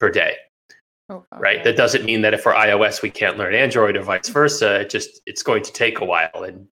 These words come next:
Speaker 1: you know, we get stuck. Um, I'd also say that in many instances, companies have been reluctant to invest in truly collaborative technology. They say, "Well, if we're just gonna use Teams as email, then who cares?"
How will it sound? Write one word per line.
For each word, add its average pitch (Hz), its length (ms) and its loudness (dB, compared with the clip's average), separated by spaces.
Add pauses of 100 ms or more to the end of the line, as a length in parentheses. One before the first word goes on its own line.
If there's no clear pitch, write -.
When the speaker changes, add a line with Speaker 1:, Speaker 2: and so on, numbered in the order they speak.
Speaker 1:
you 90 80 -18
know, - 20 -18
we 95 140 -12
get 92 180 -8
stuck. - 360 -6 (480)
Um, 101 180 -6
I'd 117 100 2
also 127 240 0
say 113 300 0
that 104 180 -2
in 104 100 -8
many 107 320 -2
instances, - 540 -12
companies 101 800 -6 (160)
have 104 240 -6
been 101 200 0
reluctant 104 600 -2 (220)
to 98 340 0
invest 95 680 -2
in 95 400 -4 (440)
truly 104 300 2
collaborative 101 520 4
technology. 110 640 2
They 104 120 2
say, - 140 -6
"Well, 104 260 4
if - 140 0
we're 104 100 0
just - 220 -6
gonna 104 140 0
use 98 340 -4
Teams 101 720 -2 (200)
as 101 180 -2
email, 98 400 2
then 98 280 -2 (160)
who 113 120 -6
cares?" - 520 -4